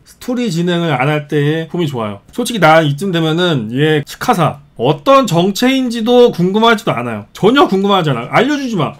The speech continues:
그냥 너네끼리 그냥 여행 다니고 일상 보내고 그래. 그냥 꽁냥 되기만 해. 너네들의 과거, 너희의 정체 알고 싶지 않다. 애초에 작가가 예전에도 그런 적 있잖아요. "그냥 히나기쿠로 일상 파트나 보내. 진행하지 말고." 그러고나 있으라고.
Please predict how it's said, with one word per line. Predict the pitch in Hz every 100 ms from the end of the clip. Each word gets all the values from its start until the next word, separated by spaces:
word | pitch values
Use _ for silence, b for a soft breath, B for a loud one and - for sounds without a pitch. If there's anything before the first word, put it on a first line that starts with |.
| -
그냥 | 247 277
너네끼리 | 196 185 233 240 233 240 226 175
그냥 | 180 185 175
여행 | 160 185 202
다니고 | 139 151 170 170 170 160 147
일상 | 226 240 226 208
보내고 | 147 156 156 151
그래. | 143 202 214 135 -
그냥 | 190 185
꽁냥 | 247 285 285
되기만 | 208 185 190 185
해. | 151
너네들의 | 147 240 269 247 247 240 226
과거, | 156 156 180 190 190 185
너희의 | 131 160 175
정체 | 151 135 147 143 190 196 202
알고 | 110 151 170
싶지 | - 110
않다. | 101 - - _
애초에 | 127 135 156
작가가 | 143 151 175 151
예전에도 | 127 151 175 156 143
그런 | 151
적 | 156
있잖아요. | 113 147 113 110
"그냥 | - 220 220
히나기쿠로 | 202 294 294 233 214 226 190 165 175 147 110
일상 | 185 233 277
파트나 | 339 349 254
보내. | - 196 185 170 175 143
진행하지 | 147 226 254 381
말고." | 175 143 147 123 127 113 -
그러고나 | 285 370 233
있으라고. | 147 202 139 107